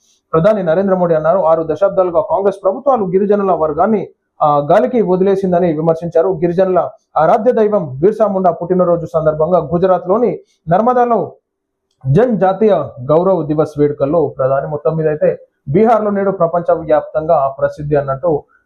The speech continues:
ఏదైతే గెలుపుని ఉద్దేశిస్తూ మొత్తం మీద అందరు ప్రజలనిగా, ఆ, డెవలప్‌మెంట్ కోరుకుంటున్నారు. So ఈనాడు భారతదేశాన్ని ఆదుకునేది బీజేపీ పార్టీ అని చెప్పేసి నరేంద్ర మోడీ గారు చెప్పడం.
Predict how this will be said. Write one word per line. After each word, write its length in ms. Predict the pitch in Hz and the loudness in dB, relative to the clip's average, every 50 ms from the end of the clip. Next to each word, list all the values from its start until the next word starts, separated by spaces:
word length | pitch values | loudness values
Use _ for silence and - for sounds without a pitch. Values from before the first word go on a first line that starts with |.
| _ _ - | _ _ 2
ఏదైతే 480 | 147 147 147 147 165 156 143 139 - - _ 143 143 | 2 2 2 2 0 0 0 0 -2 -6 _ -4 -2
గెలుపుని 340 | 156 170 170 190 190 190 180 | -2 0 0 0 0 0 0
ఉద్దేశిస్తూ 880 | 151 - - - 151 151 180 175 180 180 165 - - 190 175 170 165 - - | -2 -4 -6 -6 -2 0 0 0 0 -2 -4 -4 -2 -2 0 0 -2 -4 -6
మొత్తం 240 | 156 147 - 180 175 | -8 -4 -2 0 0
మీద 140 | 175 170 175 | 2 2 2
అందరు 280 | 165 156 156 165 170 170 | 2 2 0 -2 -2 -2
ప్రజలనిగా, 760 | - 156 151 156 160 170 165 160 160 151 170 165 151 139 - - _ _ _ _ _ _ _ - | 0 -2 0 0 0 0 0 0 0 2 2 0 0 -2 -4 -12 _ _ _ _ _ _ _ -4
ఆ, 440 | 147 139 139 139 135 135 135 135 135 135 - _ - - _ _ _ _ _ _ _ _ _ _ - | -2 0 2 2 2 2 2 0 -2 -4 -8 _ -20 -20 _ _ _ _ _ _ _ _ _ _ -6
డెవలప్‌మెంట్ 500 | 139 135 165 208 240 240 202 233 226 214 | 0 2 2 4 2 2 0 0 0 0
కోరుకుంటున్నారు. 720 | 214 - 180 196 190 185 196 190 170 196 202 196 - 202 | 0 0 2 0 0 2 0 -2 -2 -2 -4 -2 0 0
So 60 | 185 | 2
ఈనాడు 440 | 175 165 165 175 180 180 175 165 170 - _ _ _ _ _ _ _ _ _ _ _ - | 2 2 2 2 2 0 0 -2 -6 -12 _ _ _ _ _ _ _ _ _ _ _ -6
భారతదేశాన్ని 760 | 139 143 151 170 180 180 190 185 170 180 170 170 170 160 156 | -2 0 2 2 0 0 -2 0 0 0 0 0 0 0 0
ఆదుకునేది 500 | 151 151 147 147 151 151 151 151 147 139 | 0 0 0 -2 -2 0 0 0 0 2
బీజేపీ 380 | 135 151 160 160 165 160 160 151 | 2 2 2 2 0 0 0 -2
పార్టీ 300 | 147 147 135 135 139 147 | 0 0 -2 0 0 -2
అని 120 | 139 139 | -2 -2
చెప్పేసి 320 | 135 131 147 147 - - 131 | -2 -2 -2 -2 -2 -2 -2
నరేంద్ర 240 | 131 143 143 147 | -2 0 0 0
మోడీ 220 | 143 143 143 139 139 | 0 0 0 0 0
గారు 180 | 139 135 131 | 0 0 0
చెప్పడం. 280 | 131 135 127 - - | -2 -4 -6 -8 -10